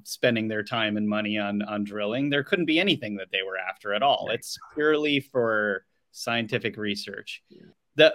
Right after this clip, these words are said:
Speaker 1: level of naivety in the world just baffles me sometimes. Um, but there's a lot of, you know, uh,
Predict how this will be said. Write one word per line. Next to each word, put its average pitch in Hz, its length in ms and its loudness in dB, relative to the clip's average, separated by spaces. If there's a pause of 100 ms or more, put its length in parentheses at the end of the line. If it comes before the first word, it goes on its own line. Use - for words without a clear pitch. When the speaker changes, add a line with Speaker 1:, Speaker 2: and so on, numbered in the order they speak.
Speaker 1:
level 165 480 8
of 127 160 6
naivety 113 800 2
in 110 120 -4
the 110 80 -2
world 104 500 2
just 104 220 -6
baffles 110 400 0
me 131 100 0
sometimes. 143 680 -2 (560)
Um, 107 420 2
but 135 180 8
there's 151 200 6
a 156 60 4
lot 151 280 6
of, 147 200 4 (280)
you 143 260 -6
know, 151 340 0 (680)
uh, 151 80 -2